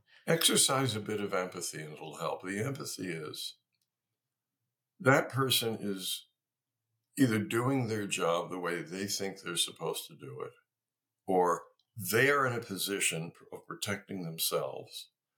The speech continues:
They are doing what people do in those situations. My job is not road rage.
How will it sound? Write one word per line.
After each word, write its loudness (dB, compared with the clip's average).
They 4
are 2
doing -4
what -6
people -4
do -2
in -8
those -4
situations. -8
My 6
job 0
is -2
not -2
road 0
rage. -12